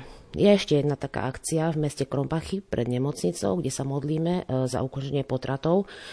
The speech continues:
Viem, že v tejto nemocnici ro-, robili potraty, už teraz nevieme isto, či sa robia. Zatiaľ tam chodím zo Sloveniek len ja. Veríme, že sa ešte niekto pridá.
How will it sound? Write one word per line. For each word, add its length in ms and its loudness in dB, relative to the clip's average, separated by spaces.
Viem, 160 8
že 160 2
v 160 2
tejto 160 2
nemocnici 640 2
ro-, 160 0
robili 400 4
potraty, 480 0
už 80 -6
teraz 240 2
nevieme 320 2
isto, 260 -4
či 140 -8
sa 160 -4
robia. 320 0
Zatiaľ 320 4
tam 160 4
chodím 240 2
zo 120 0
Sloveniek 360 0
len 240 4
ja. 320 2
Veríme, 320 6
že 160 2
sa 160 2
ešte 160 -2
niekto 240 0
pridá. 480 2